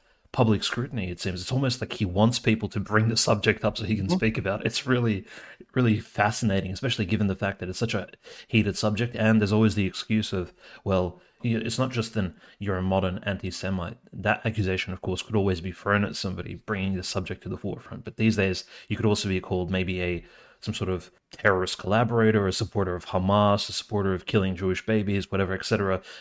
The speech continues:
Speaker 1: The, uh, sort of offenses, f-, you know, these offenses thrown at the left, which, who are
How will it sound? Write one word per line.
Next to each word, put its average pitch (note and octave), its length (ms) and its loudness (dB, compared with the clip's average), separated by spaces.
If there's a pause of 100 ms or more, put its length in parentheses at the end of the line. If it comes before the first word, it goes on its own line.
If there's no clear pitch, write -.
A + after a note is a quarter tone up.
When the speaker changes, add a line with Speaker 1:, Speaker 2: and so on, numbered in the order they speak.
(160)
Speaker 1:
The, G2 340 0
uh, - 100 -6 (180)
sort - 240 0
of F2 140 -4
offenses, G#2 520 -2
f-, - 160 -10 (120)
you A2 120 2
know, F2+ 140 -4
these G2 200 -2
offenses G2+ 480 0
thrown F#2+ 340 0
at F#2+ 180 -4
the F#2+ 100 -4
left, - 360 2
which, - 280 -8 (200)
who G2 180 -2
are F#2 180 0